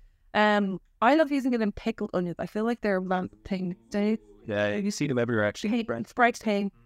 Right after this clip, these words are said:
Speaker 1: gorgeous. Um, which is usually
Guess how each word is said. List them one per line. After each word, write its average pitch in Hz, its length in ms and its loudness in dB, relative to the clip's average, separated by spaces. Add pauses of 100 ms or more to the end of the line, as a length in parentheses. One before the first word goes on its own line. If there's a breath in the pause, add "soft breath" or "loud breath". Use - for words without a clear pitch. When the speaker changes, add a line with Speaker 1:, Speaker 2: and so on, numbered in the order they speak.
Speaker 1:
gorgeous. - 720 -2 (500)
Um, 196 320 4
which 196 260 -4
is 196 220 0
usually 214 580 0